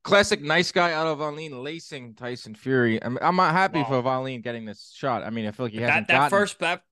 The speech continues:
Speaker 2: that cut was from a punch. That was
Speaker 1: Yes.
Speaker 2: a brutal overhand left that, that split his eye open.
Speaker 1: Yeah.
Speaker 2: Um, so it's an interesting fight. I mean, that, we could see an upset.
Speaker 1: We are
Speaker 2: Uh,
Speaker 1: gonna see
Speaker 2: in,
Speaker 1: some type
Speaker 2: in
Speaker 1: of
Speaker 2: either one.
Speaker 1: upset. Uh, we're gonna see some type of upset. I don't know where it's gonna come.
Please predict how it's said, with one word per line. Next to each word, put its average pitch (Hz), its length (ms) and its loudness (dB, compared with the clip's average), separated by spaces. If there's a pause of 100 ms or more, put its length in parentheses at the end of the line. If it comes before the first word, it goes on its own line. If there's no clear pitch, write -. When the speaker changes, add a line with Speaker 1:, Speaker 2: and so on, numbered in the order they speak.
Speaker 2:
that 165 180 -4
cut 208 240 -4
was 170 160 -6
from 175 160 -8
a 165 40 -10
punch. 165 360 -4
That 139 160 -6
was 147 160 0
Speaker 1:
Yes. - 20 0
Speaker 2:
a 143 220 0
brutal 135 600 0
overhand 151 460 0
left 143 260 -4
that, 117 160 -8 (220)
that 117 140 -8
split - 320 -10
his 143 160 -6
eye 131 160 -2
open. 120 380 -10 (200)
Speaker 1:
Yeah. 98 280 -8
Speaker 2:
Um, 113 460 -4
so 202 180 -2
it's 226 100 -2
an 269 80 0
interesting 262 260 -4
fight. 247 380 0
I 143 80 -2
mean, 170 240 -8 (380)
that, 180 180 -2 (380)
we 240 160 -4
could 311 240 -4
see 285 180 0
an 220 60 -2
upset. 214 380 -6 (500)
Speaker 1:
We 143 100 2
are 185 140 6
Speaker 2:
Uh, - 40 4
Speaker 1:
gonna 127 200 -2
see 143 180 -4
Speaker 2:
in, 120 60 -6
Speaker 1:
some 139 220 -6
type 127 160 -2
Speaker 2:
in 160 60 -4
Speaker 1:
of 196 60 2
Speaker 2:
either 175 120 2
one. 180 180 0
Speaker 1:
upset. - 80 -14 (260)
Uh, 98 120 -10
we're 151 80 2
gonna 190 180 0
see 190 140 -6
some 160 160 -4
type 160 180 -4
of 147 100 -6
upset. 147 280 0
I - 20 -4
don't 135 80 -4
know 123 100 0
where 117 200 0
it's 113 140 -8
gonna 110 160 -14
come. 120 260 -10